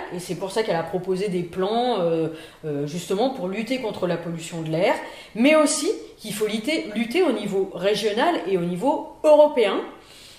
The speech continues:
pour pouvoir, euh, justement que cette pollution, que l'utilisation de technologies et de, de, de méthodes polluantes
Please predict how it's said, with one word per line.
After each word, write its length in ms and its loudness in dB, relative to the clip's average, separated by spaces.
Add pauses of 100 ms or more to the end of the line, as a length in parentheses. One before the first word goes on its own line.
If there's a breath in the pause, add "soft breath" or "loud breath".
(180 loud breath)
pour 160 0
pouvoir, 760 2
euh, 220 0
justement 680 -2 (300)
que 160 0
cette 500 -2
pollution, 420 0 (140)
que 80 -2
l'utilisation 960 -2
de 80 -4
technologies 880 -4
et 100 2
de, 280 -4 (360 loud breath)
de, 180 -8
de 220 -4
méthodes 460 2
polluantes 600 2